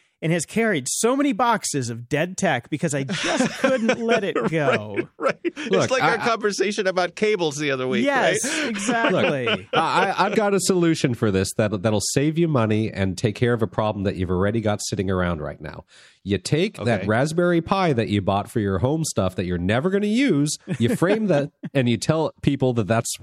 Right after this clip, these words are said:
Speaker 3: <laughs> that's an old piece of computer tech and nobody will ever know, and you've gotten rid of some garbage.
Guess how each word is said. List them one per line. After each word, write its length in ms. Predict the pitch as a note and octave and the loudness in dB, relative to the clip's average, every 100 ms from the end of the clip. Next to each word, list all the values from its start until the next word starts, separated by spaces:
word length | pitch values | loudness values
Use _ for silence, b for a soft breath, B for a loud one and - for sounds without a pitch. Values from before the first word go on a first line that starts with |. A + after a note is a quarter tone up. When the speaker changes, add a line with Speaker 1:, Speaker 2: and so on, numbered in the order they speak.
| - | -4
Speaker 3:
<laughs> 200 | - - | -4 -2
that's 280 | - C#3+ - | -2 -2 0
an 60 | B2+ | 2
old 180 | B2+ B2+ | 2 2
piece 240 | C#3+ - | 0 0
of 80 | C3+ | 0
computer 460 | B2+ G#2+ A2+ G2+ G#2 | -2 0 0 0 0
tech 260 | F#2+ G2 | 0 -2
and 180 | G2+ F2 | -4 0
nobody 300 | D3+ F3+ E3+ | 0 2 2
will 160 | D#3 C3+ | 2 2
ever 180 | C3 | 2
know, 280 | B2 G2+ G2+ | 2 2 2
and 120 | F#2+ | 0
you've 120 | F2 - | -2 0
gotten 260 | A2 B2 | -2 2
rid 160 | A2+ G#2+ | 0 0
of 100 | G#2+ | 0
some 100 | A#2 | 0
garbage. 420 | G2 D2 C#2+ - | 0 0 -4 -12